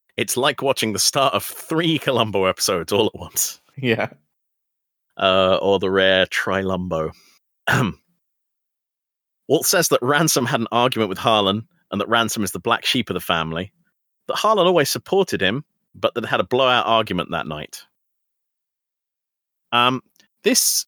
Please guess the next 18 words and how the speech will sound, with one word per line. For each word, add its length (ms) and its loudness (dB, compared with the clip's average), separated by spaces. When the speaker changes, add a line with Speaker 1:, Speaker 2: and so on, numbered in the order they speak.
Speaker 1:
interestingly, 720 2
is 160 2
a 160 4
visual 340 2
effects 300 0
shot, 200 0
because, 480 0
uh, 360 2
they 160 2
realize 420 2
that 140 -4
they're 100 0
sitting 220 -2
there 100 0
talking 340 -2
about 180 -2
Ransom, 540 -2
and, 420 -4